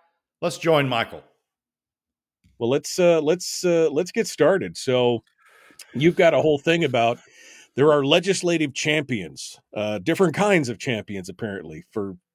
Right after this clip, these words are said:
Speaker 2: for spending and more. So tell us, gi-, give us, give us the rundown here. You, you take the, you take the lead here.
Speaker 1: So, <laughs> so you can come in and snatch me along the
Speaker 2: Yeah, I'm gonna, I'm gonna snatch you right off the podium here in a minute. So go ahead. Go ahead.
Speaker 1: Um,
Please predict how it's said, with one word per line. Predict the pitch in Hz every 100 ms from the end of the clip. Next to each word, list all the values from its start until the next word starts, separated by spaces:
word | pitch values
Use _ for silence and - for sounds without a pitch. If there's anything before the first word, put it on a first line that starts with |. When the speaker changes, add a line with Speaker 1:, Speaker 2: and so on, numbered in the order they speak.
| -
Speaker 2:
for | 117
spending | 110 143 143 143 131
and | 127
more. | 131 107
So | - 104
tell | 147 147
us, | 147 - - _ - - - _ 147
gi-, | 143
give | 175 214
us, | 202 -
give | 214
us | 208
the | - 147
rundown | 131 110 104 92
here. | 90 82 98
You, | 120 131
you | 139 143
take | 139 131 -
the, | 113
you | 113 139
take | 135 -
the |
lead | 95 82
here. | 73 73 _ _ _ _
Speaker 1:
So, | - 151 143 127 - 123
<laughs> | 120 160 -
so | 143
you | 117
can | 101 85
come | 120 117
in | 117
and | 98 95
snatch | - _ 92 110 113 123
me | 110
along | 107 117 131 120
the |
Speaker 2:
Yeah, | 143 127 -
I'm | 135 139
gonna, | 131
I'm | 131
gonna | 120 113
snatch | - 156 151 151
you | 147
right | 135 143 143
off | 139 -
the | 117
podium | 135 120 110 101
here | 107 104
in | 101
a |
minute. | 98 92 -
So | 104
go | 95 175 -
ahead. | 117 117 90 - 131
Go | 131
ahead. | 123 104 90 - _ _ _ _ -
Speaker 1:
Um, | 147 147 135 120 104